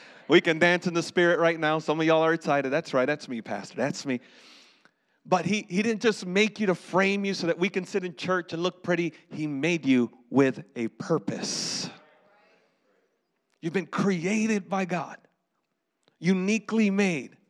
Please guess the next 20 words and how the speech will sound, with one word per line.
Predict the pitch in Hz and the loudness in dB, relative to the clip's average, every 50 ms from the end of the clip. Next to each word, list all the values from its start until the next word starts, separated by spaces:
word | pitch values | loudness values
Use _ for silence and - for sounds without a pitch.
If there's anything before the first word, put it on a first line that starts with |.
| _ _ _ _ _ _ _ _ _ _ _ _ _ _ _ _ | _ _ _ _ _ _ _ _ _ _ _ _ _ _ _ _
for | - 196 196 190 | -2 0 2 2
a | 185 | 0
purpose | 190 - - - 190 220 220 220 - 214 208 | -2 -4 -4 0 2 2 2 2 0 -4 -4
that | - 208 185 | -2 -4 -2
he's | 170 208 214 - | -2 -2 -2 -4
prepared | - - 190 165 - - 208 233 226 214 202 | -6 -10 -12 -10 -4 0 0 2 2 0 -4
you. | 147 120 107 104 95 - _ _ _ _ _ _ _ _ _ _ _ _ | -6 -10 -12 -12 -16 -20 _ _ _ _ _ _ _ _ _ _ _ _
As | - - | -8 -4
he | - 208 196 | -2 0 2
was | 170 147 - - - - _ | 0 0 -2 -4 -12 -18 _
smiling | - - - - - 143 143 143 147 165 180 196 202 190 190 190 | -16 -14 -14 -14 -12 -8 -4 -2 -2 -2 -2 -2 -4 -4 -2 -2
with | 185 175 135 | -2 -2 -2
joy, | - 165 165 143 110 - - - _ _ _ _ _ _ _ _ _ _ _ _ _ _ _ _ _ _ | -2 -2 -2 -2 -2 -6 -10 -16 _ _ _ _ _ _ _ _ _ _ _ _ _ _ _ _ _ _
as | 127 - - | -14 -2 0
he | 147 | 0
was | 135 135 131 117 | 0 2 -2 -2
drawing | 101 - 139 127 131 131 123 120 | 0 0 2 2 2 0 -2 -2
you | 117 117 113 123 | 0 0 2 2
into | 123 113 113 - - - | 0 0 -2 -4 -6 -6
creation. | - - 135 123 - - - _ _ _ _ - 113 107 | -4 -2 -2 -4 -4 -8 -16 _ _ _ _ -12 -12 -10